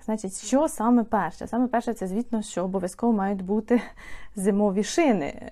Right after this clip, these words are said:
Без зимових шин можна отримати штраф від шістдесяти євро. І також, якщо якась буде аварія, то страхова, а, німецька, наприклад, не буде покривати вам витрати.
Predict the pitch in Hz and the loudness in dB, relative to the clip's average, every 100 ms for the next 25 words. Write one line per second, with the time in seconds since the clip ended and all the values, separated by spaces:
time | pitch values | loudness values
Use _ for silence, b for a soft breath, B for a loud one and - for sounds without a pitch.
0 | - 190 208 196 208 202 202 - 226 175 | -6 -2 0 0 0 0 -2 0 0 0
1 | 185 190 233 190 185 185 - - - - | -4 -4 -4 -4 -4 -4 -8 -10 -6 -4
2 | 175 214 - - B B B B 185 208 | -2 -4 -8 -18 B B B B -4 -2
3 | 214 - - 208 208 196 190 - 220 202 | -2 -6 -4 -2 -2 -2 -2 2 2 4
4 | 262 185 - - - 190 - 214 190 190 | 4 4 -2 -8 -8 -4 -2 -4 -4 -6
5 | 196 196 196 180 185 220 233 302 311 285 | -6 -4 -6 -6 -6 -4 0 0 0 -6
6 | 262 208 214 220 226 - 180 190 - 185 | -4 -2 -2 -2 -6 -8 -6 -6 -6 -8
7 | 175 226 285 285 277 269 b b b b | -4 -2 0 -2 -4 -8 b b b b
8 | b b - - 190 185 185 190 185 - | b b 2 6 8 8 6 2 -2 -4
9 | - 202 220 269 - 240 233 233 226 226 | -2 0 2 0 0 -2 -2 -4 -4 -4
10 | 214 - b b 214 214 254 262 208 202 | -6 -10 b b 0 4 4 4 2 0
11 | 220 226 220 208 - 175 175 190 196 185 | 0 -2 -4 -6 -6 -6 -4 -4 -4 -6
12 | 165 175 185 - B B B B B - | -6 -8 -10 -14 B B B B B 0
13 | 254 254 202 - 135 | 6 8 8 4 -8